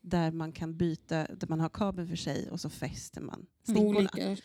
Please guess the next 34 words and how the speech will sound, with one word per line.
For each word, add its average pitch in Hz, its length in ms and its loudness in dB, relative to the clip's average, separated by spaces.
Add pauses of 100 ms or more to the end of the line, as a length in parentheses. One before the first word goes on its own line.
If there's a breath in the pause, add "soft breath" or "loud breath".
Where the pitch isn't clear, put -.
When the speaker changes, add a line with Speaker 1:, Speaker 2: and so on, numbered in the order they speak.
Speaker 3:
grova 220 220 4
Speaker 2:
Just - 120 0
det. 190 60 0
Speaker 3:
stickor. - 320 -6
Speaker 1:
Precis. 190 160 -2
Speaker 3:
Det 226 120 6
finns - 220 -4
det - 80 -8
ju - 40 -4
också. - 160 0
Speaker 1:
Så 202 60 4
det 226 140 6
kan 214 160 -2
väl 190 120 0
vara 175 140 2
värt - 300 -4
att 160 160 -6
nämna. 185 400 0 (300)
Speaker 2:
Ja. - 180 -2
Speaker 3:
Helt 214 360 4
Speaker 1:
Liksom. - 100 -6
Speaker 3:
klart. 202 420 0 (120)
Bra 208 340 4
tänkt. - 540 -4
Speaker 2:
Men 214 180 0
vad 233 60 4
Speaker 3:
Mm. 226 40 0
Speaker 2:
kan 240 120 2
det 226 60 2
finnas 220 320 0
för 220 60 0
material 226 560 2
då, 127 220 -2
Linda? - 360 -8